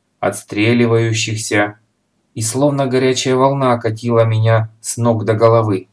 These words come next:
Мгновенно произошло каждый раз удивляющее меня потом после боя перерождение. Я стал вдруг другим человеком.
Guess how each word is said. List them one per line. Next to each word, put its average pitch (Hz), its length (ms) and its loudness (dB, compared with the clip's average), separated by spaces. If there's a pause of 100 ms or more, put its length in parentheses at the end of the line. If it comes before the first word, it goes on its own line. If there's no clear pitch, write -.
(460)
Мгновенно 104 680 -4
произошло 131 600 -2
каждый 127 460 -2
раз 123 220 -4
удивляющее 120 680 -2
меня 113 280 0
потом 110 360 -4
после 110 340 -6
боя 127 440 -2 (360)
перерождение. 120 1040 -2 (760)
Я 104 240 -4
стал 117 320 4
вдруг 113 320 -4
другим 104 360 -4
человеком. 127 680 -2